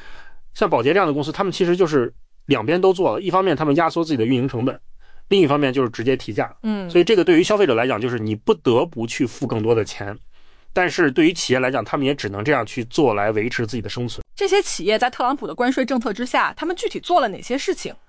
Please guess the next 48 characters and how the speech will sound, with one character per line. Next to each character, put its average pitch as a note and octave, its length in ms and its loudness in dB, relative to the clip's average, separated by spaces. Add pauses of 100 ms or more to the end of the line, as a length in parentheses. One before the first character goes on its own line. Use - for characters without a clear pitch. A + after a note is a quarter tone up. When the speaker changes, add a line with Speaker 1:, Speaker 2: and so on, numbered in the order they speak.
(120)
Speaker 2:
然 - 120 2
后 - 80 0
市 G#4+ 160 -2
场 - 200 -4
又 A3+ 80 0
有 G#3 40 0
什 F3+ 120 -8
么 E3+ 60 -8
样 D#3+ 60 -6
的 F3 60 -10
反 - 240 -10
应？ - 80 -16 (160)
Speaker 1:
像 D#3+ 320 0
宝 A2+ 180 2
洁 A#2 200 0
这 E3 80 2
样 D3+ 120 2
的 A#2 80 0
公 B2+ 160 -2
司， C3 440 2
它 D3 240 0
已 A#2+ 80 -2
经 A2+ 120 -4
宣 D3+ 280 0
布 D3 160 4
了 G#2 80 2
从 A#2+ 160 -4
下 C#3 200 -2
周 B2+ 140 -2
开 C3 180 -2
始 A#2 220 -6
要 A#2+ 160 0
对 A#2 160 0
它 C3 220 0
在 B2+ 200 -2
美 G#2 200 -6
国 A2 160 -6
销 C#3 180 2
售 C#3 160 0
的 A2 100 0
部 C3+ 220 -2
分 A2+ 180 -2
商 B2+ 240 -2
品 A2 200 -6
进 A#2+ 120 -6
行 A2+ 140 -4
提 A#2 180 -8
价， A#2 240 -2